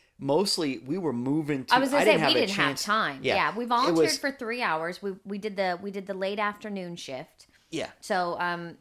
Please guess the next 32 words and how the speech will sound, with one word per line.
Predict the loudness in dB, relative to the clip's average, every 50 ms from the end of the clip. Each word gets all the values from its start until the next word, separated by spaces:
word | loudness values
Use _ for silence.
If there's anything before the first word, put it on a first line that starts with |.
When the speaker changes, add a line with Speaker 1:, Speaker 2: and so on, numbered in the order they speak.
| _ _ -12
Speaker 2:
you | -8 -4 -2 -2
know, | 0 0
I | -2 -2
think | -4 -6 -8 -8
you | -8 -6
can | -6 -6 -6
sign | -4 -4 -4 -4 -6
up | -6
for | -6 -6
all | -4 -4 -6
different | -8 -10 -12 -12 -12 -10
kinds | -10 -10 -10 -12
of | -12
shifts | -10 -10 -10 -10 -12 -14 -14
when | -14 -12 -12
you, | -12 -12 -12
when | -12 -12 -12
you | -12 -10
go | -10 -10 -10
there. | -10 -10 -10 -10 -10 -8
But, | -8 -8 -8 -8 -14 -20 -20 -20 -20 -20 _ _ -2
um, | 0 0 0 -2 -4 -6 -10 -16 _ _ _ _ _ -14
man, | -10 -8 -6 -4 -2 -2 -2 -4 -4 -6 -10 -14 -18 -20 _ _ _ _ _ _ _ _ -8
that | -2 2 2 2 2 0
kitchen | -4 -8 -6 -6 -6 -6 -6 -6 -6 -6
is | -8 -8 -6 -4 -4 -6 -6 -8 -10 -14 -18 -20 _ _ _ _ _ _ _ _ _ _ _ _ _ _ _ _ _ -12 -6
ginormous, | -2 -2 -2 -2 -2 -2 -4 -4 -2 -2 -2 -2 -4 -4 -6 -8 -10 -12 -14 -14 -10 -8
and | -6 -6 -4 -4 -2
I | -4 -4
have | -4 -6 -10 -10 -10 -10
never | -8 -6 -6 -4 -4 -4 -4 -4 -4 -4 -4 -4 -4 -6 -8 -12 -16
seen | -16 -12 -10 -8 -6 -6 -6 -6 -8 -10 -10 -12 -12 -14